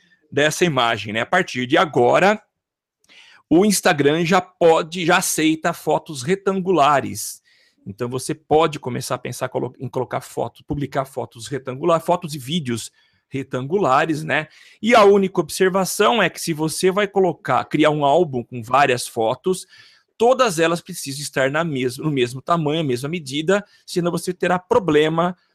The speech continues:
aí de, de variações em função de ter colocado uma que seja maior que a outra. Esse problema não acontecia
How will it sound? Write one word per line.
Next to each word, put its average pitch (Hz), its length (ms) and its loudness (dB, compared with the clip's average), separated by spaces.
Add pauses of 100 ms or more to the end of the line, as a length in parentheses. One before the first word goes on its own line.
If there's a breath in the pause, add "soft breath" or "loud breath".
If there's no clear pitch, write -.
(140)
aí 120 380 -2
de, 135 580 0
de 143 120 -2
variações 156 840 2
em 156 60 -10
função 151 520 -2 (200)
de - 60 -10
ter 156 120 -4
colocado 147 520 0
uma 143 160 -4
que - 100 -14
seja 131 260 -2
maior 139 320 0
que - 80 -8
a 165 60 2
outra. 120 420 0 (240 soft breath)
Esse 175 160 -8
problema 170 320 2
não 160 80 2
acontecia 180 680 -2